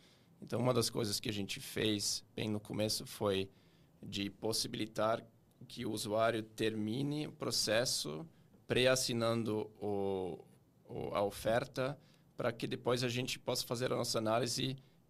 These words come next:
e contrassinar ou não. E o, e o cliente já fez tudo, não precisava voltar pra plataforma e, e assinar o contrato, entendeu?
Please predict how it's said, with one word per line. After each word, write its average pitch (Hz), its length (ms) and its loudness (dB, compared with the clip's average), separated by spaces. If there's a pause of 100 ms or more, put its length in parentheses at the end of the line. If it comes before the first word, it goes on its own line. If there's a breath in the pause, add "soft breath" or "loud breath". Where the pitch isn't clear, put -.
e 104 60 -8
contrassinar 117 1080 2 (680 soft breath)
ou 151 200 8
não. 147 400 6 (680)
E 143 100 4
o, 165 120 0 (160)
e 156 60 2
o 156 40 2
cliente 151 320 2
já 156 140 4
fez 156 260 2
tudo, 127 260 0
não 120 120 2
precisava 135 500 0
voltar 123 480 2
pra 117 160 0
plataforma 107 960 2
e, 101 540 -6
e 98 100 -4
assinar 101 320 0
o 104 40 -4
contrato, 104 500 -6
entendeu? 113 440 -8